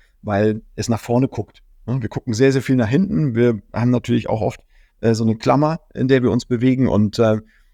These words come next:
ähm, für mich war unser Summit, diese positive Energie und diese, dieser, dieser Paukenschlag von Aloheim,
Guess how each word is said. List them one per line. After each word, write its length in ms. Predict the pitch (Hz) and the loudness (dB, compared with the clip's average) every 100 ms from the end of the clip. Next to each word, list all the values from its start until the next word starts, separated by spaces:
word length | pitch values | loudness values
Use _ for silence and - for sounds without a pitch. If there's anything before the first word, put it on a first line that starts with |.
| _ 101 | _ -4
ähm, 480 | 104 104 104 101 - | 0 0 -2 -6 -12
für 200 | - 113 | -2 2
mich 180 | 120 | 2
war 320 | 117 113 107 110 | 2 0 0 -2
unser 180 | 113 | -2
Summit, 520 | 107 123 139 151 - _ - | 0 0 2 0 -4 _ -8
diese 320 | 113 107 107 | -6 -2 -2
positive 560 | 123 120 120 117 110 | -2 -2 -2 -4 -2
Energie 600 | 95 110 101 107 135 139 - _ | 0 0 -2 -2 -2 -2 -6 _
und 220 | - 110 113 | -4 -2 -2
diese, 480 | 101 107 104 101 | 0 2 2 0
dieser, 360 | 98 104 101 92 | -2 0 0 0
dieser 260 | - 101 98 | -2 -2 0
Paukenschlag 500 | 113 113 - 107 - | 0 -2 -2 -4 -4
von 160 | 92 | -6
Aloheim, 500 | - 117 101 110 110 | -2 0 0 0 0